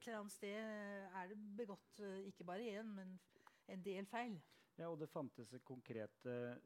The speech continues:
Speaker 2: tips om
Speaker 1: Ja.
Speaker 2: trussel mot Bataclan også,
Speaker 1: Ja,
Speaker 2: ikke sant?
Speaker 1: det gjorde det også.
Speaker 2: Ja.
Speaker 1: Det, det, det var litt eldre. Det stammet fra et tidligere angrep i Kairo, som jeg nevner. Men, eh, likevel, ja,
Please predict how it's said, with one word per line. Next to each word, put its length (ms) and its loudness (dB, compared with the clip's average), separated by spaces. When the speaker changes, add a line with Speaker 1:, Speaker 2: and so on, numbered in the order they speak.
Speaker 2:
tips 440 -8
om 140 -2
Speaker 1:
Ja. 180 0
Speaker 2:
trussel 340 -4
mot 220 -2
Bataclan 520 2
også, 120 -4
Speaker 1:
Ja, 160 2
Speaker 2:
ikke 120 -4
sant? 140 -2
Speaker 1:
det 160 2
gjorde 140 2
det 120 0
også. 320 -4
Speaker 2:
Ja. 100 -4
Speaker 1:
Det, 520 2
det, 520 2
det 240 2
var 220 4
litt 340 0
eldre. 580 2
Det 280 0
stammet 380 0
fra 260 0
et 120 -4
tidligere 420 -4
angrep 400 -2
i 300 -4
Kairo, 500 0
som 200 -10
jeg 100 -4
nevner. 360 -4
Men, 380 2
eh, 240 2
likevel, 480 2
ja, 200 4